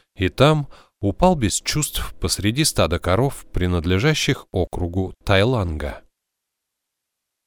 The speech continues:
Тем временем, не слыша больше никаких звуков из комнаты Шри Чайтаньи Махапрабху,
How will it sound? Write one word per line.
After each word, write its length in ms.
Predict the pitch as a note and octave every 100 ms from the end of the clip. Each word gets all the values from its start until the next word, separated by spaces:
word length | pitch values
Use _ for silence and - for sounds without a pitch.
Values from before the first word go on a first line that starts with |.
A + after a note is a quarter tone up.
| _ _ _ _
Тем 260 | - F#2+ E2
временем, 640 | D#2 C#3 C#3+ C3+ B2+ A2+ -
не 200 | G#2+ G2+
слыша 380 | F#2+ E3+ F3 B2
больше 320 | G2 G2 -
никаких 420 | F#2 F2 E2+ F#2+ D#2+
звуков 480 | F2 A2 G2+ F2 -
из 180 | G2 -
комнаты 460 | G2+ F2+ E2+ E2+
Шри 280 | - F2 F2
Чайтаньи 460 | - E2 - E2 D#2
Махапрабху, 760 | C#2+ - - D#2+ F2+ C3+ C3